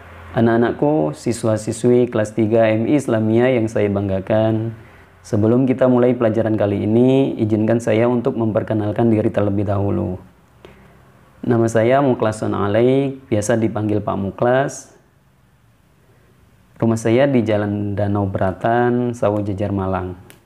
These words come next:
Saya pengganti dari guru sebelumnya, yaitu Pak Torik, di mata pelajaran seja-, Sejarah Kebudayaan Islam atau S K I. Ya. Ya, mungkin itu saja perkenalan dari saya.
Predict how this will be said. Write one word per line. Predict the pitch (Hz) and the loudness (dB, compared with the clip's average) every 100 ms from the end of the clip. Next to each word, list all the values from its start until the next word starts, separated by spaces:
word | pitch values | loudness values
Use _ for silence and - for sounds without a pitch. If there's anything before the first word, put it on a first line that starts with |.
| _ _ _ _ | _ _ _ _
Saya | - - 107 120 131 139 143 143 - | -6 0 2 4 4 2 0 -4 -4
pengganti | 110 104 101 101 127 131 131 | 0 0 -2 -2 2 2 2
dari | 117 104 104 104 107 104 104 104 110 _ 113 | 0 0 0 2 2 0 0 -4 -8 _ 0
guru | 110 | 0
sebelumnya, | 104 104 104 104 107 120 127 | 0 0 2 2 2 4 2
yaitu | 101 98 95 | 0 -2 -4
Pak | 92 85 | -6 -2
Torik, | 104 104 131 131 - | -2 2 0 -2 -4
di | 104 | -2
mata | 101 113 | -2 -2
pelajaran | 110 98 98 107 113 123 123 | -2 -2 -2 -2 0 0 -2
seja-, | 110 104 101 - | -4 -6 -8 -6
Sejarah | 120 107 110 123 - | -2 2 2 2 -2
Kebudayaan | 117 107 104 104 104 | -4 0 0 0 0
Islam | 101 110 104 | 0 -2 -2
atau | 98 107 101 | -4 -2 -4
S | - | -4
K | - 98 | -4 -4
I. | 101 92 104 - _ - - - _ - | -4 -8 -12 -20 _ -20 -20 -20 _ -4
Ya. | 101 113 113 - _ - - - - - - - - - | -2 -2 -6 -16 _ -20 -20 -20 -20 -20 -20 -20 -20 -4
Ya, | 123 117 | 0 2
mungkin | 123 120 127 131 - | 2 0 0 0 -2
itu | 104 | -2
saja | 113 107 104 127 | -2 0 0 0
perkenalan | 123 107 104 101 101 101 98 | -2 -4 -4 -2 -2 -2 -2
dari | 98 | -4
saya. | 98 - 101 110 117 123 123 | -6 -6 -2 0 2 0 -2